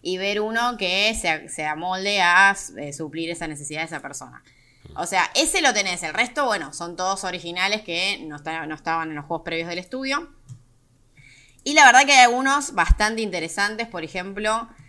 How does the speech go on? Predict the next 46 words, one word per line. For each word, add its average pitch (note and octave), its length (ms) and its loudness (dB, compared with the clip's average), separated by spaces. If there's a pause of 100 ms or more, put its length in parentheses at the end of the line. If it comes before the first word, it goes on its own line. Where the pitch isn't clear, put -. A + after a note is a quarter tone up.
(380)
eh, E3+ 520 -2
hay G#3 200 4
uno B3+ 100 0
en B3 80 0
el G#3+ 60 -4
que G3 60 -6
sos G#3+ 160 -8
un G#3 100 -4
ama G3+ 180 0
de F#3 100 -2
casa A#3+ 600 2 (360)
y F3+ 140 -8
que F3 80 -6
básicamente G3 680 -2
explora F#3+ 460 -2
un F#3 120 -8
poco G#3 580 -4 (760)
cómo B3 240 -2
se G#3 100 -4
puede A3+ 160 2
sentir G#3 220 -4
una G#3+ 140 0
ama G#3 160 2
de F3+ 100 0
casa A3 440 2
que F3 180 -2
es F#3 120 -4
presionada F3+ 680 -2
por F3 200 -6
su E3 100 -12
familia, D#3+ 500 -6
por E3 160 -8
su E3 140 -14
marido, D#3+ 680 -6
que F3 220 -6
no F3 120 -10
sé, E3 160 -10
que D3 100 -10
no E3 120 -6
le D#3+ 100 -6
dejan D#3+ 240 -8
vivir D3+ 240 -10
sus D3+ 140 -18
sueños E3+ 400 -10
y D3+ 60 -8
demás. F3+ 260 -2